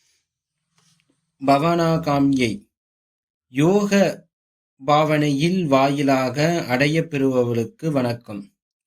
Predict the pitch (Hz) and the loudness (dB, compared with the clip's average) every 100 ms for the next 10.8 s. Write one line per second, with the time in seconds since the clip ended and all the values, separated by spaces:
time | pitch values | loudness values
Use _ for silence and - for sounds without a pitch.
0 | _ 120 127 127 123 123 165 202 - _ | _ -10 -4 -2 -2 -2 -2 -4 -12 _
1 | _ _ _ _ _ _ _ _ 143 151 | _ _ _ _ _ _ _ _ -6 0
2 | 196 185 175 165 151 151 147 - 139 135 | 0 0 0 0 2 0 0 -4 -6 -6
3 | 143 139 135 190 196 147 147 160 156 147 | -4 -2 -2 0 0 2 0 0 0 0
4 | 139 170 156 131 156 - 160 156 143 131 | -2 -2 0 2 0 -2 -2 0 -2 -2
5 | 131 117 117 113 113 113 - 120 117 113 | -6 -8 -6 -4 -4 -6 -8 -10 -6 -4
6 | 117 131 165 185 190 180 170 147 147 143 | -2 0 0 0 -2 -2 -2 0 -2 -2
7 | 143 139 139 185 175 143 139 143 139 139 | -2 0 -2 -2 0 0 0 0 -2 -4
8 | 165 139 135 156 160 147 143 123 107 - | -2 0 0 0 0 0 0 -2 -4 -8
9 | _ _ _ 113 110 101 107 123 135 117 | _ _ _ -16 -12 -10 -8 -2 0 0
10 | 117 117 113 117 104 101 135 | 0 -2 -4 -8 -6 -4 -2